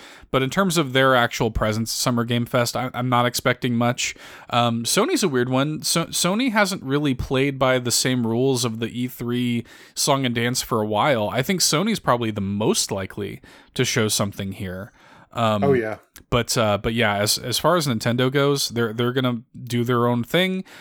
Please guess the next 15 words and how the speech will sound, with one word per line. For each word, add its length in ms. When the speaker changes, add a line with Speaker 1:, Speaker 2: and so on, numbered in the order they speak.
Speaker 1:
I 120
don't 180
expect 380
them 160
to 100
really 240
care 220
to 80
collaborate. 440
I 40
mean, 120
here's 200
the 100
thing. 360
Like, 360